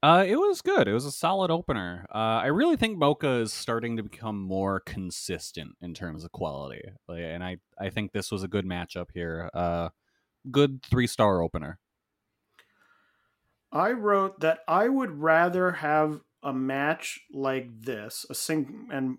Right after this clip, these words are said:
Speaker 2: by that I mean a singles match, than sort of opening the shows with these get everyone on the card matches. Because it's like, okay, w-,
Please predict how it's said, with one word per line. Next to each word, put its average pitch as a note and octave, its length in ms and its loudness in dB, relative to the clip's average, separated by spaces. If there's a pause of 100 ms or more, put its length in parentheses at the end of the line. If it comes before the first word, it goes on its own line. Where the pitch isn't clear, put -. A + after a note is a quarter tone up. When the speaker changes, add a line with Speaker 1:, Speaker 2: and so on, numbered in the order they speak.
(140)
Speaker 2:
by C3 120 0
that C3+ 220 2
I C3 80 0
mean B2+ 320 -6
a B2+ 80 -12
singles C3+ 500 -2
match, G#2+ 560 -10
than D3+ 240 0
sort F3+ 300 -2
of D#3 200 0
opening D#3+ 520 0
the C#3+ 80 2
shows C#3+ 440 0
with C3 200 -6
these C3 260 -4
get C#3 240 -2
everyone C3+ 440 0
on B2+ 100 -4
the B2 100 -8
card B2 600 -4
matches. A2+ 960 -8 (1200)
Because F3+ 720 2 (880)
it's E3+ 240 -6
like, D#3 340 2
okay, D#3 500 2
w-, C#3+ 340 -2